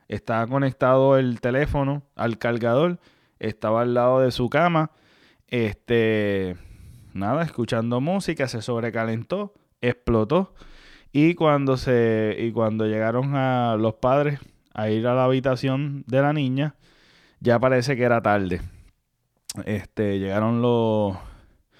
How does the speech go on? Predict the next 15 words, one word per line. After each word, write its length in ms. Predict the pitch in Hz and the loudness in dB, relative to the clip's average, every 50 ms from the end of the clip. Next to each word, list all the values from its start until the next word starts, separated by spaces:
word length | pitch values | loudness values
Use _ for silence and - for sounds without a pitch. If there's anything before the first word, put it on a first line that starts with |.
| _ _ _ _ _ _ - | _ _ _ _ _ _ -8
los 180 | 107 110 113 107 | -6 -4 -2 -2
de 80 | 123 | 0
emergencia 720 | 123 139 143 147 156 131 123 117 - 143 135 139 147 - - | 0 0 0 2 0 0 0 -2 -2 -2 -2 -2 -2 -4 -4
y 220 | 113 117 120 123 | -2 0 2 2
la 160 | 127 123 120 | 2 4 2
declararon 760 | 117 110 107 110 104 104 104 113 120 131 139 143 139 135 - _ _ - | 2 0 0 -2 -2 0 0 0 0 -2 -2 -4 -6 -8 -10 _ _ -10
muerta. 1040 | 104 104 110 110 113 123 135 147 156 160 156 156 147 _ - 139 139 147 160 156 - - - _ _ _ _ _ _ _ _ _ _ _ _ _ _ _ _ _ _ _ _ _ _ _ _ - | -6 -4 -4 -2 -2 0 0 0 0 0 -2 -4 -6 _ 2 4 4 4 4 2 -4 -14 -20 _ _ _ _ _ _ _ _ _ _ _ _ _ _ _ _ _ _ _ _ _ _ _ _ -8
Este, 1400 | - 120 117 110 107 107 104 92 - - _ - 123 117 113 110 107 107 104 104 101 98 95 92 92 92 90 87 87 - - _ - | -4 -2 0 0 0 0 -2 -4 -8 -12 _ -6 -2 0 0 0 0 0 0 0 -2 -2 -2 -2 -2 -4 -4 -6 -8 -12 -16 _ -18
difícil, 880 | - 101 104 107 139 135 131 - 180 185 190 175 - 190 156 123 95 92 _ - - - - | -14 -10 -4 -2 0 0 0 0 2 2 2 2 0 0 -2 -2 -4 -8 _ -20 -20 -14 -8
difícil 580 | 117 110 107 - - 127 120 - 156 151 143 | -4 -4 -4 -2 -2 -2 -2 0 0 0 2
esto 400 | 143 139 131 - - 156 147 139 | 2 0 0 -4 -6 -6 -6 -4
porque, 800 | 135 117 110 104 104 95 - 117 113 110 107 107 101 98 92 - _ _ _ _ _ _ _ _ _ _ _ _ _ _ _ _ _ _ | -2 -2 -2 -2 -2 -6 -6 -4 -2 -2 0 0 -2 -2 -4 -8 _ _ _ _ _ _ _ _ _ _ _ _ _ _ _ _ _ _
vuelvo 500 | - 107 117 113 120 120 120 123 127 143 | -10 -6 -2 0 2 2 2 2 2 2
y 60 | 143 147 | 2 2
repito, 540 | 147 156 151 151 131 131 127 147 156 143 | 2 2 2 2 2 2 2 0 -2 -4